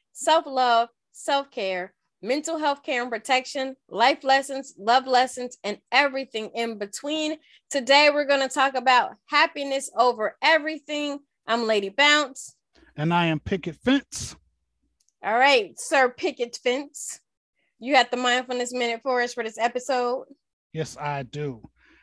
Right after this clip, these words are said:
Speaker 2: Today's episode, like you said, is about being happy. So I'm going to read something about being happy.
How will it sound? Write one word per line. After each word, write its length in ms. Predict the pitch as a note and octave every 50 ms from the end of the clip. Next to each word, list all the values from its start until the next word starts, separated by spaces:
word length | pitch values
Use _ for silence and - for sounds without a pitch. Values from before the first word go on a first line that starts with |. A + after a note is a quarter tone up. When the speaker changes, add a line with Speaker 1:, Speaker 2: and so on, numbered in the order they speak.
| _ _ _ -
Speaker 2:
Today's 540 | - - D3 C3+ D#3 D#3+ D#3 D3+ D3 - - -
episode, 540 | E3+ E3 - - C#3 - - E3 D3+ D3
like 260 | D3 D3 C#3 C3 - D3
you 40 |
said, 360 | C3 - - F#3+ F#3+ F#3 E3+ D3
is 160 | C#3 B2 -
about 440 | D3 C3 A2 D3+ E3 E3+ D3+ C3 -
being 280 | - D3 C#3+ C#3+ C#3 C3
happy. 680 | - - - F3+ F#3 F3 - - A#2 - - - _ _ _ _ _ _ _ _ _ _ _
So 260 | - - - E3 D#3
I'm 180 | D3+ D3+ D#3 D3+
going 320 | C3+ F3+ F3+ F3 F3 E3 C#3
to 120 | - E3
read 380 | D3 C#3+ D#3 F#3 F#3 F3+ E3 -
something 400 | - - E3 C#3+ - D#3 C#3+ C#3
about 280 | C3 C#3 C3+ C3+ B2+
being 220 | - C#3+ C3+ C3+ C3
happy. 400 | B2 C3+ C#3+ B2 A#2 _ -